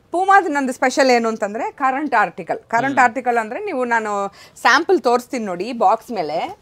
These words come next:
Speaker 2: ಓಕೆ.
Speaker 1: ಮ್ಯಾನುಫ್ಯಾಕ್ಚರಿಂಗ್ ಬಂದು September to October twenty twenty-two.
Speaker 2: ಹ್ಮ್.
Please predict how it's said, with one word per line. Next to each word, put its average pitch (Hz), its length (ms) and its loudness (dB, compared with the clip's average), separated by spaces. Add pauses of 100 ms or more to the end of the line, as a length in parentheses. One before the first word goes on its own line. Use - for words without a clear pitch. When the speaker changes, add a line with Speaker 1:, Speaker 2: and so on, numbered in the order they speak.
Speaker 2:
ಓಕೆ. 143 220 -8
Speaker 1:
ಮ್ಯಾನುಫ್ಯಾಕ್ಚರಿಂಗ್ 233 1000 -4
ಬಂದು 170 300 -8 (680)
September 277 440 2 (120)
to 294 40 -2 (120)
October 277 400 -2 (100)
twenty 226 360 -6
twenty-two. 175 360 -10 (240)
Speaker 2:
ಹ್ಮ್. 117 300 -10